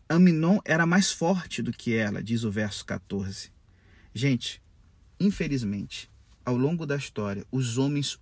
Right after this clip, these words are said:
usaram suas forças para abusar mulheres. Ainda hoje, a violência doméstica ocorre em todos os setores da sociedade. E não pela última vez, a vítima aqui é cruelmente culpada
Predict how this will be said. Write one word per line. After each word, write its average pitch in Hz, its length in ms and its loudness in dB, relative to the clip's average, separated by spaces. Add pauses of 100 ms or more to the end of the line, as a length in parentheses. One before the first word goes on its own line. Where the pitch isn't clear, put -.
usaram 117 580 -2
suas - 260 -8
forças - 440 -8
para 107 240 -6
abusar 104 480 -6 (200)
mulheres. 104 680 -4 (760)
Ainda 196 380 6
hoje, 113 420 -2 (240)
a 135 120 0
violência 151 500 2
doméstica 139 540 -2
ocorre 135 340 -2
em 135 80 -4 (100)
todos 190 320 4
os 147 120 -8
setores 120 420 -4
da 104 100 -4
sociedade. 95 760 -8 (580)
E 143 60 4
não 170 180 2
pela 190 260 4
última 190 360 0
vez, 123 440 -6 (300)
a 147 120 0
vítima 165 440 0
aqui 147 220 -6
é 170 80 -2
cruelmente 175 580 -2
culpada 139 720 0